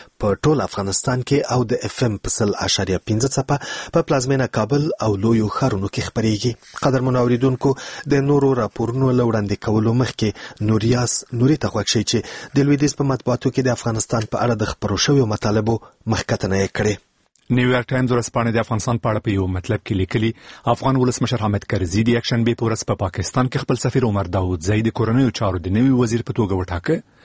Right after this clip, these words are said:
Speaker 2: د ورځپاڼې په وینا، دغه اقدام د جمهوري ریاست د احتمالي کاندیدانو د اعلان په درشل کې په ښکاره دا مسئله تاییدوي چې داوودزی به د جمهوري ریاست لپاره د کرزي د خوښې کاندید نه وي. داوودزی چې پخوا د کرزي د دفتر مشر و، دوه اونۍ مخکې ویلي و چې دی به یو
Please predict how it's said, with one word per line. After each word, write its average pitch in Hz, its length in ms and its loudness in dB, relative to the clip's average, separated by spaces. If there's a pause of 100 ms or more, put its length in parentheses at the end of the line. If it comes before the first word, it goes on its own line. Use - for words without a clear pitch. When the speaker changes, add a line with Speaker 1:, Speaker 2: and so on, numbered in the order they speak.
(380)
Speaker 2:
د 123 160 4
ورځپاڼې 127 400 0
په 127 120 0
وینا، 120 200 2
دغه 113 300 0
اقدام 110 320 0
د 95 120 0
جمهوري 101 340 0
ریاست 127 340 0
د 98 80 0
احتمالي 98 360 0 (100)
کاندیدانو 120 420 2
د 117 140 0
اعلان 104 340 0
په 95 120 -6
درشل 127 360 -2
کې 147 160 -4
په 139 140 0
ښکاره 120 320 0
دا 101 60 2 (100)
مسئله 90 480 -4
تاییدوي 92 400 2
چې - 560 -6
داوودزی 123 340 2
به 135 160 0
د 120 80 -2
جمهوري 120 320 0
ریاست 92 400 -2
لپاره 92 300 -2
د - 120 -6
کرزي 90 320 0
د 123 160 0
خوښې 117 200 0 (100)
کاندید 87 420 -4 (220)
نه 92 140 2
وي. 98 100 -4 (720)
داوودزی 131 320 4
چې - 160 -2
پخوا - 220 -4
د 123 120 0
کرزي 110 280 -2
د 104 100 0
دفتر 101 300 -4
مشر 107 340 2
و، 113 60 4
دوه 120 200 0
اونۍ 104 280 0
مخکې 95 240 -4 (100)
ویلي 101 260 4
و 120 100 4
چې 120 200 -2
دی 123 180 2
به 127 120 0
یو 135 200 2